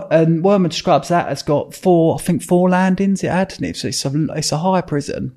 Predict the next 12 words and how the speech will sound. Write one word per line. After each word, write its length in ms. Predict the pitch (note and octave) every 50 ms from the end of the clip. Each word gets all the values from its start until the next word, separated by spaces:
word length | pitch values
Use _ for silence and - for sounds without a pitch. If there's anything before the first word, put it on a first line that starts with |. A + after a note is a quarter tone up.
| _ -
that 180 | - C#3+ - -
one. 260 | E2 D#2+ - C3+ B2+ - _ _ _ _ _ _ _ _ _ _ _ _ _ _ - - - - - - - - -
So 120 | - - F#3
yeah, 100 | E3+ C#3+
I 20 |
was 120 | C#3+ C#3
in 160 | F3 E3+ D#3+ D#3
there, 480 | D#3 D#3+ D#3+ E3 E3 E3+ E3 E3+ - - - - - - - - - - - - - -
quite, 400 | - - G3 G3 F#3+ F3+ F3 - - - _ _ _ _ _ _ _ _
<sighs> 640 | _ _ _ _ _ _ _ - C#3+ - - -
say 200 | - - - C3+
comfortable. 640 | B2 - A#2+ A#2 A#2+ - - - - - - C#3+ C#3